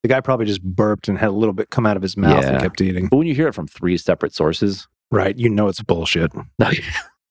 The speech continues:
Speaker 1: Yeah, 'cause it's like, "Yeah, he had a little dribble." Then the next person's like, "He had a little, lot of dribble." The next person's like, "He fucking blew chunks," and it
Speaker 2: Yeah.
Speaker 1: just kept on
Speaker 2: One of
Speaker 1: going.
Speaker 2: the guys was a really good storyteller, so now,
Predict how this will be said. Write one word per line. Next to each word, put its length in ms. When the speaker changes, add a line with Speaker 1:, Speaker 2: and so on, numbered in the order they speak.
Speaker 1:
Yeah, 240
'cause 220
it's 120
like, 180
"Yeah, 120
he 60
had 100
a 40
little 160
dribble." 340
Then 100
the 60
next 160
person's 160
like, 80
"He 80
had 80
a 20
little, 320
lot 400
of 60
dribble." 320
The 60
next 160
person's 240
like, 160
"He 240
fucking 420
blew 240
chunks," 460
and 60
it 60
Speaker 2:
Yeah. 200
Speaker 1:
just 180
kept 200
on 60
Speaker 2:
One 100
of 40
Speaker 1:
going. 200
Speaker 2:
the 80
guys 280
was 320
a 80
really 240
good 160
storyteller, 640
so 160
now, 460